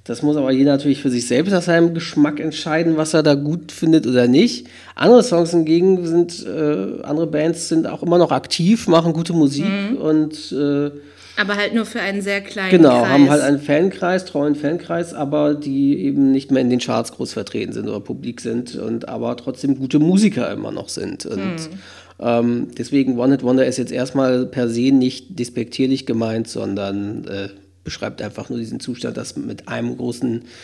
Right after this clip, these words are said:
Speaker 1: Hit sehr bekannt war und ein paar vielleicht danach noch ein bisschen und dann aber einfach aus dem Fokus der Öffentlichkeit verschwunden ist. Außerdem beziehen wir uns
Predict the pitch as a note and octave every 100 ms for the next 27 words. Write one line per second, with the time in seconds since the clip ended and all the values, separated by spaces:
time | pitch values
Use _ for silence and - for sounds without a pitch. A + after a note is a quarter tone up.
0 | - - A2+ D#3 - C#3+ D3+ D#3 D3+ C#3
1 | C3 C3 B2 B2 A#2+ A#2 A#2+ A#2+ A#2 A2+
2 | A#2 A#2 A#2+ A2+ A2+ A2+ A#2 A2+ A2+ B2+
3 | B2+ B2 A#2+ F2 G#2 - A2+ G#2 A2+ A2
4 | A2+ - - - - - C3+ A#2+ A#2+ B2
5 | - C3 C#3 A#2+ B2+ A#2 A#2 A#2 C3 A#2
6 | - A2+ C#3 - B2 - C#3 C3 C3 C#3+
7 | A#2 D#3 E3+ D#3+ D#3 D3 E3 D#3+ D3+ D3
8 | C#3+